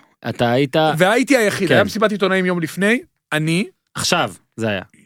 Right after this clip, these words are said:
Speaker 1: אתה
Speaker 2: יום
Speaker 1: מדבר
Speaker 2: לפני
Speaker 1: על עכשיו.
Speaker 2: המשחק, כן,
Speaker 1: אוקיי.
Speaker 2: במקדוניה, בסקופיה.
Speaker 1: כן.
Speaker 2: אני,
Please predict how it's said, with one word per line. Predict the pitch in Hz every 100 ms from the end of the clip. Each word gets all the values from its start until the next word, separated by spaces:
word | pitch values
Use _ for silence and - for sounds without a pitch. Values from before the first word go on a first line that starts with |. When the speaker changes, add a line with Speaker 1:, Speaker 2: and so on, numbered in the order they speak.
| - -
Speaker 1:
אתה |
Speaker 2:
יום | 233 -
Speaker 1:
מדבר | -
Speaker 2:
לפני | 262
Speaker 1:
על | 269
עכשיו. | - -
Speaker 2:
המשחק, | 214
כן, | - 262
Speaker 1:
אוקיי. | 202 185
Speaker 2:
במקדוניה, | 190 196 220 196
בסקופיה. | 170 - 208 143 - -
Speaker 1:
כן. | 113 104
Speaker 2:
אני, | 165 190